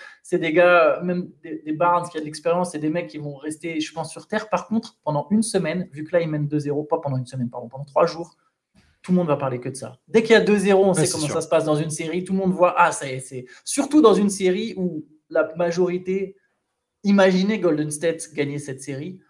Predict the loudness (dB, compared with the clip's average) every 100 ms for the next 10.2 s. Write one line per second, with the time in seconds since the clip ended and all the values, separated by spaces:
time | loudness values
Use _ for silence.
0 | 2 4 4 0 0 0 0 2 2 4
1 | 2 -4 -12 -10 -8 -6 -6 -4 -4 -4
2 | -6 -6 -8 -12 -14 -14 -14 -12 -12 -16
3 | -20 _ -12 -4 -2 0 0 0 0 0
4 | -2 -4 -8 -6 -4 -4 -6 -10 -8 -10
5 | -10 -20 _ _ -2 0 -2 0 0 4
6 | 4 4 0 -2 -2 -2 -2 -4 -4 -4
7 | -6 -8 -2 0 0 0 -4 -2 -2 -2
8 | -2 -4 -12 -8 -8 -2 0 0 -4 _
9 | _ -10 -8 -8 0 2 4 2 0 2
10 | 0 0